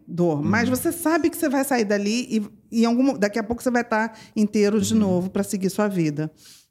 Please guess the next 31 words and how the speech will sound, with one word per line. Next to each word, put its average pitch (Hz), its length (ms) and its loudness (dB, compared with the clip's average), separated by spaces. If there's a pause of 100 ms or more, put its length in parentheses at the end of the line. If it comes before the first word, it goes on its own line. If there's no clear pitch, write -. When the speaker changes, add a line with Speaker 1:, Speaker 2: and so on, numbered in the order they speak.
Speaker 1:
Né? 170 140 0
Então, 214 160 0
a 220 40 2
gente 233 220 0
tem 269 160 2
que 302 140 0
entender 240 400 2
que, 240 100 -2
assim, 254 140 0
não, 240 180 2
não 233 120 4
tem 277 120 0
que 302 80 -8
fugir 220 460 2
das 175 220 -2
coisas 175 460 -2 (460)
que - 60 -6
são 185 220 -2
difíceis, 240 560 0
porque 202 180 -4
elas 208 160 0
vão 247 160 2
te - 160 -4
fazer, 208 520 0
vão 202 180 0
te 254 100 -2
causar 202 320 0
um 190 80 0
pouco 185 260 -2
de 180 140 -2
dor, 170 400 0